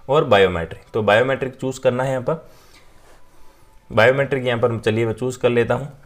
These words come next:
ओटीपी के माध्यम से आपके रज-, आधार कार्ड में जो रजिस्टर्ड मोबाइल नंबर उस पर ओटीपी आता है और बायोमेट्रिक में इसमें यहाँ पर आपको सिलेक्ट करके ओके कर लेना। फिर आपकी आरडी सर्विस यहाँ पर आ जाएगी, नहीं आती है तो डिस्कवर आरडी सर्विस पर क्लिक कर लेना। कैप्चर पर क्लिक करेंगे, ओके पर क्लिक करेंगे। अब जो कस्टमर है उसका फिंगरप्रिंट आपको यहाँ पर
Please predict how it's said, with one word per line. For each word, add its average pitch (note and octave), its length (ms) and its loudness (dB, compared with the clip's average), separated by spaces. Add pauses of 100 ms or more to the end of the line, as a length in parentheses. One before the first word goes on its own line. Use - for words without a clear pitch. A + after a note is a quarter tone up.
(140)
ओटीपी B2 340 -2
के C3+ 80 0
माध्यम B2 300 0
से B2+ 120 0
आपके A#2 240 0
रज-, G#2+ 300 0
आधार G#2 300 2
कार्ड A2+ 180 0
में A#2 80 -4
जो A2 60 -2
रजिस्टर्ड G2 320 -8
मोबाइल A2 320 2
नंबर G#2+ 140 -2
उस G2+ 100 -8
पर G#2+ 120 0
ओटीपी G#2+ 340 -2
आता A2 200 2
है C3+ 160 -6 (160)
और G#2 80 0
बायोमेट्रिक A2 460 2
में A2 100 -2
इसमें A2 220 -6
यहाँ F#2+ 120 -6
पर G#2+ 100 0
आपको D#3+ 280 -4 (380)
सिलेक्ट A2 260 0
करके A2 240 -4
ओके G2 240 -2
कर E2+ 120 -2
लेना। E2+ 220 -10
फिर A2 180 -4
आपकी A2 220 2
आरडी A2 240 4
सर्विस A#2 320 -4
यहाँ G#2+ 120 -4
पर - 200 -6 (320)
आ A2 100 2
जाएगी, B2+ 240 4
नहीं B2 160 -2
आती A2 140 -2
है A#2+ 60 -4
तो A#2+ 60 -6
डिस्कवर A2 300 0
आरडी G2+ 260 2
सर्विस G2 260 -4
पर D3+ 120 -4 (140)
क्लिक G2 220 -2
कर E2 100 0
लेना। E2 240 -6 (540)
कैप्चर B2+ 260 2
पर C#3+ 160 0
क्लिक C#3 260 -4
करेंगे, C#3 260 0
ओके A2+ 240 -2
पर A#2+ 140 -2
क्लिक B2 260 -4
करेंगे। A#2 360 -2 (400)
अब G#2 100 -4
जो A#2+ 120 -4
कस्टमर C3+ 500 2
है B2+ 80 6
उसका B2 240 0
फिंगरप्रिंट A2+ 560 -4
आपको F#2+ 240 -2
यहाँ F#2 140 -2
पर - 240 -4